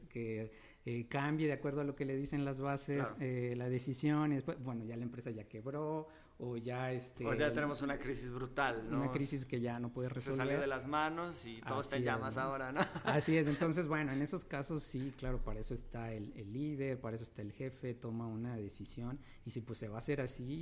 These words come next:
Speaker 1: y lo tenemos que hacer así,
Speaker 2: Y me vale, ¿no?
Speaker 1: y hacerlo, porque si no lo hacemos ya, este, quién sabe qué puede pasar,
Speaker 2: Sí, es
Speaker 1: ¿no?
Speaker 2: como el que hay que resolver, no importa ahorita, o sea, quién está al mando, ¿no? Pero tenemos esta, esta,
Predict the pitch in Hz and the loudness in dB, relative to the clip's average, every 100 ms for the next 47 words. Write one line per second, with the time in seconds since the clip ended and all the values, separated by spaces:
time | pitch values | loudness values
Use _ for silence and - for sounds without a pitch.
0 | 143 110 107 - 113 135 139 123 123 120 | -4 -4 -6 -6 -6 -4 -6 -8 -6 -6
1 | 113 - 127 139 - 131 113 120 131 123 | -6 -6 -6 -4 -4 -2 0 0 0 0
2 | 120 120 117 120 117 110 110 113 110 101 | 0 0 2 2 0 0 0 -2 -2 -4
3 | - 175 196 180 175 131 123 123 117 120 | 2 2 4 2 2 -4 -2 -6 -2 -2
4 | 156 175 160 165 165 131 131 170 - - | 0 -2 -2 -2 -2 -2 -2 -2 -4 -14
5 | - - - 113 110 - 113 131 127 123 | -18 -20 -12 -8 -8 -8 -4 -2 0 0
6 | 123 120 113 107 - - 175 160 170 143 | -2 -6 -6 -6 -8 -2 0 2 2 4
7 | 131 - 135 123 139 185 185 185 151 135 | 4 4 4 4 4 4 2 2 2 4
8 | 151 170 170 135 131 135 143 156 165 156 | 4 4 0 -4 -2 2 4 4 0 4
9 | 151 151 160 143 139 143 156 151 147 139 | 4 4 4 4 4 0 2 4 4 0
10 | - - 123 127 123 - 139 147 - 139 | -6 -8 -4 -4 -4 -2 0 0 0 4
11 | 135 131 - 120 131 147 143 147 151 143 | 6 6 4 0 0 2 2 2 2 0
12 | 143 135 127 123 135 147 - 160 160 139 | -2 -4 -4 -4 -4 -6 -4 -6 -4 -6
13 | 147 | -6